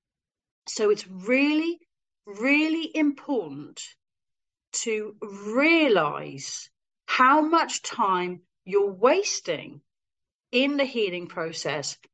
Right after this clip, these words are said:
focusing on them. Because there's nothing that you're going to be able to do or say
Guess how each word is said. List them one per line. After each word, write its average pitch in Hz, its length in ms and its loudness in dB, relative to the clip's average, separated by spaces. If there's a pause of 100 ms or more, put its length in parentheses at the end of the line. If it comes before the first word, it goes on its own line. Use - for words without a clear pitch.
(180)
focusing 208 880 4
on 175 460 0 (180)
them. 151 460 0 (2250)
Because 240 680 4 (380)
there's 247 280 6
nothing 311 640 4
that 269 160 2
you're 262 260 0
going 233 260 -2
to 226 120 -10
be 202 140 0
able 196 220 -2
to 190 140 -12
do 233 260 -2
or 262 160 0
say 170 520 -4